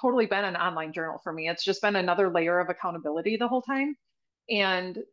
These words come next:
this is absolutely something that so many women are struggling with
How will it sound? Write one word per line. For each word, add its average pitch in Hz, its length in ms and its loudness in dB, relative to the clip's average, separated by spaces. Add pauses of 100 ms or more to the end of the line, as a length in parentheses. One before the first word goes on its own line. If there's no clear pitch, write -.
(460)
this 214 260 0
is 220 140 0
absolutely 214 400 2
something 240 320 0
that - 140 -4
so 185 280 -2
many 214 360 -2
women 190 440 -2 (180)
are 180 460 2 (640)
struggling 330 460 0
with - 280 -4